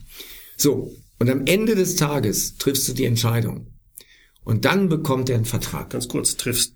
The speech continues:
Speaker 2: du die Entscheidung? Triffst du die mit deinem Team zusammen? Wie,
Speaker 1: Ja.
Speaker 2: wie machst du's?
Speaker 1: Also ich persönlich treffe die Entscheidung gar nicht mehr.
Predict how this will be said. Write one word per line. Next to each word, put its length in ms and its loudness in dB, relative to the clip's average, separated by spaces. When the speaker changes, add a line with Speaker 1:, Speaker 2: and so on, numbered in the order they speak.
Speaker 2:
du 160 0
die 100 0
Entscheidung? 680 -4
Triffst 360 -6
du 100 -2
die 240 0
mit 340 -6
deinem 260 -6
Team 300 0
zusammen? 720 -2
Wie, 140 -2
Speaker 1:
Ja. 140 0
Speaker 2:
wie 100 0
machst 280 -2
du's? 220 -8
Speaker 1:
Also 220 2
ich 200 2
persönlich 480 2
treffe 240 -2
die 100 -2
Entscheidung 400 0
gar 200 0
nicht 160 0
mehr. 220 -2